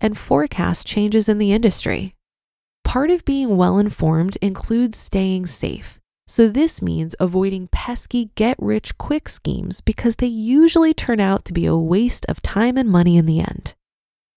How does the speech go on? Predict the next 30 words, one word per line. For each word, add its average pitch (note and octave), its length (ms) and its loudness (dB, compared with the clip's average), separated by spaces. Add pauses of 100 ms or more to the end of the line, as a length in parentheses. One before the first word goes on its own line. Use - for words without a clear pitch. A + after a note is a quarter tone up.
Be A#3 180 4
aware G#3 540 6
of - 180 -4
property A3+ 540 -2
peddlers - 800 -4
who G#3 120 -2
claim A#3 380 -6
to A#3+ 140 -6
be A3 140 -4
able G#3 160 -6
to G#3 220 -6
give C#4+ 300 2
you E3+ 200 0
huge C#4+ 520 -2
returns G3 560 -4
overnight. F#3 580 -2 (600)
People D#4 340 0
like D4 220 0
that C4+ 240 -4 (160)
always C4+ 400 4
turn G3 240 2
out E3+ 240 2
to E3+ 80 -2
be E3+ 100 0
scam D#3+ 460 0
artists. - 560 -6 (1000)
Start A3+ 500 -2
with B3+ 200 2
residential F3 580 2
properties. - 800 -6